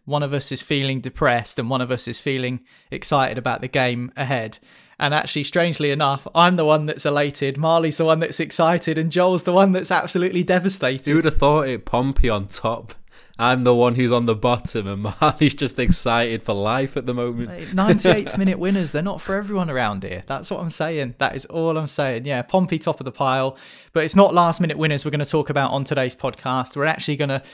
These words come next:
Speaker 1: pick up again off of the conversation that we've had the last two days on the podcast, because this V A R decision between Liverpool and Spurs has not only dominated Football Social Daily this week, but it's dominated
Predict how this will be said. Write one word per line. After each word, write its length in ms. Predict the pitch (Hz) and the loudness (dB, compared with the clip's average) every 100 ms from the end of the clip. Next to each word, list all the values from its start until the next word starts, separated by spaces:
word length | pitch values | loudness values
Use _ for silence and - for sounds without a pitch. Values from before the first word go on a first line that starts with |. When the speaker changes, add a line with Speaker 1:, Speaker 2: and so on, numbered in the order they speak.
| - - | -8 0
Speaker 1:
pick 240 | 190 233 | 2 2
up 120 | 214 | 0
again 500 | 226 165 147 170 185 - | 2 4 4 4 0 0
off 220 | 190 208 | -2 -2
of 120 | 185 | -2
the 80 | 196 | -2
conversation 640 | 220 202 208 165 139 - | 0 0 2 2 0 -2
that 60 | 139 | -6
we've 120 | 127 | -4
had 240 | 147 139 127 | -2 -2 -2
the 80 | |
last 340 | 135 143 135 - | -2 -2 -4 -6
two 180 | 156 143 | -4 0
days 240 | 131 127 | 0 -2
on 120 | 117 | -4
the 80 | 110 | -6
podcast, 520 | 120 107 107 110 - | -6 -6 -6 -8 -8
because 300 | 127 147 127 | -10 -8 -2
this 280 | 196 196 - - - - | 0 -2 -6 -16 -20 -4
V 120 | 147 | 4
A 180 | 180 165 | 6 6
R 140 | 151 143 | 4 0
decision 520 | 131 131 113 104 104 | -4 -6 -6 -6 -8
between 260 | 113 127 123 | -6 -6 -4
Liverpool 320 | 123 - 123 | -6 -6 -6
and 100 | 120 | -6
Spurs 440 | - 120 107 107 | -4 -4 -4 -6
has 120 | 117 | -6
not 200 | 151 175 | -2 -2
only 260 | 175 151 139 | 0 -2 0
dominated 580 | 160 143 131 123 - 123 | 2 2 0 -2 -4 -8
Football 300 | 143 - 131 | -8 -8 -6
Social 340 | 127 117 127 | -4 -4 -4
Daily 360 | 117 143 127 107 | 0 0 0 -2
this 180 | 104 110 | -6 -6
week, 240 | 104 - | -8 -6
but 100 | 117 | -8
it's 140 | 120 | -4
dominated 560 | - 139 131 131 131 | -2 0 0 0 -2